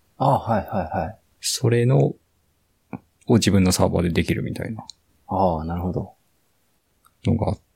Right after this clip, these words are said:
Speaker 2: て、そういうのとか触ったりしてたんですけどね。触ってたこともあったんですけど。
Speaker 1: アプリを作りたくて、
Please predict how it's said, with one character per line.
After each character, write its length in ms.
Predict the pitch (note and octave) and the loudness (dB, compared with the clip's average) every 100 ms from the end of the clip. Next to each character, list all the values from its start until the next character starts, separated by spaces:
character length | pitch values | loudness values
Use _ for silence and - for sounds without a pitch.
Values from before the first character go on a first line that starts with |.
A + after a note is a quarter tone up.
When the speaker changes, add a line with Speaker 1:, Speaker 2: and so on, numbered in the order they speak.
| _ | _
Speaker 2:
て、 260 | - - - _ _ _ _ _ _ _ _ _ _ _ _ _ _ _ _ _ _ | -2 0 -2 _ _ _ _ _ _ _ _ _ _ _ _ _ _ _ _ _ _
そ 180 | - - | -4 0
う 40 | |
い 20 | G#2+ | 0
う 40 | |
の 40 | |
と 80 | - | 0
か 80 | - | -2
触 180 | - G2 | 0 -2
っ 60 | |
た 80 | - | -2
り 80 | - | -4
し 60 | - | -2
て 80 | |
た 100 | - | -4
ん 60 | - | -4
で 60 | - | -6
す 40 | |
け 100 | - | -4
ど 80 | - | -2
ね。 220 | - - | -2 -4
触 220 | - G2+ | -4 -2
っ 80 | G2+ | -2
て 100 | - | -2
た 100 | G2 | -2
こ 120 | - | 0
と 80 | F#2 | 0
も 100 | F2+ | 0
あ 40 | D#2+ | 0
っ 80 | |
た 100 | - | -4
ん 60 | - | -4
で 60 | - | -4
す 40 | |
け 100 | - | -6
ど。 280 | - - - _ _ _ _ _ _ _ _ _ _ _ _ _ _ _ A2 G2+ | -8 -10 -12 _ _ _ _ _ _ _ _ _ _ _ _ _ _ _ -2 0
Speaker 1:
ア 80 | G#2+ | 0
プ 140 | - A#2+ | 2 2
リ 60 | |
を 80 | G#2+ | 2
作 220 | - - | -2 0
り 80 | A2+ | 2
た 100 | A#2+ | 0
く 80 | - | -4
て、 360 | - E2 D#2+ | -4 -2 -2